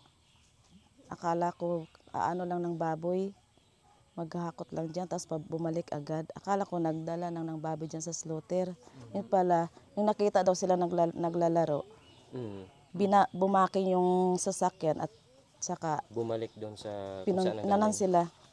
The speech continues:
Speaker 2: Mhm.
Speaker 3: Mm.
Speaker 2: Sa tingin
Speaker 1: Pinuntahan.
Speaker 2: mo, ano ang rason bakit kikidnapin yung anak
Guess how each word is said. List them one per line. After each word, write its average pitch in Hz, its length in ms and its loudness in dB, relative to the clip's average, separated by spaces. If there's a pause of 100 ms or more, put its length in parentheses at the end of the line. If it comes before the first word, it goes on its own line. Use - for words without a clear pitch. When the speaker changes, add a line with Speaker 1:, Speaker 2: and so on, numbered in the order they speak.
Speaker 2:
Mhm. 120 300 -18
Speaker 3:
Mm. 107 280 -10 (540)
Speaker 2:
Sa - 140 -6
tingin 170 160 -2 (100)
Speaker 1:
Pinuntahan. 160 140 -6
Speaker 2:
mo, 151 180 -4
ano 190 300 -10
ang 170 160 -10
rason 165 500 -8
bakit 151 460 -14
kikidnapin 151 640 -14
yung 143 160 -16
anak 147 180 -16